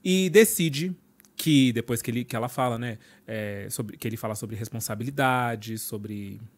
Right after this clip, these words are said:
todas as coisas mais maravilhosas. Ela decide,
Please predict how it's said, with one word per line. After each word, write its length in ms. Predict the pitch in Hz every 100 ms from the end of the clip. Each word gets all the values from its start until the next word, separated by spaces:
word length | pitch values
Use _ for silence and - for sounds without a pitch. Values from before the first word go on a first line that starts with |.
| _
todas 260 | - 113 107
as 140 | 117
coisas 300 | - 113 107
mais 160 | 110 104
maravilhosas. 760 | 110 107 135 151 139 170 185 - - - - - - _ _ _ _ _ -
Ela 140 | 165
decide, 560 | 165 180 - 123 107